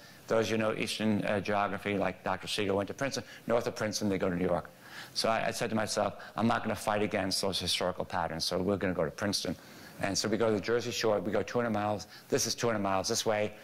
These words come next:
fifty north and south. And so essentially, we have hospitals,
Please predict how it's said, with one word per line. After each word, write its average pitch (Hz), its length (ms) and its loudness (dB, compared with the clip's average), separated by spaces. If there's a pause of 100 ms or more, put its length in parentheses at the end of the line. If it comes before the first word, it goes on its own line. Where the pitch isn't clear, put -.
(260)
fifty 120 260 -2
north 104 240 0
and 98 80 -2
south. 92 340 2 (360)
And 98 160 -2
so 104 160 0
essentially, 107 580 0 (240)
we - 80 2
have 104 120 2
hospitals, 127 600 2